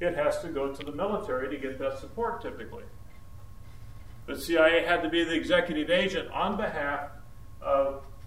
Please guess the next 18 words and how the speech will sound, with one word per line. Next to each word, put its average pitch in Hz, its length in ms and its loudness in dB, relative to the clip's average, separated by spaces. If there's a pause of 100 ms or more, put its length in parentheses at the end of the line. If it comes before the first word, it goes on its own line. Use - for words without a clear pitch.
(140)
the - 80 -10
National 156 280 -2
Security 170 360 0
Council - 320 -6
and - 100 -8
the - 140 -8
President 185 540 -2 (320)
to 143 60 -10
do 147 200 -6
those 135 200 -6
kinds 135 260 -4
of 120 100 -10
things. - 420 -8 (960)
But 139 160 -8
this 160 180 0
was 156 200 -4
not 165 340 2
intelligence. 156 800 -2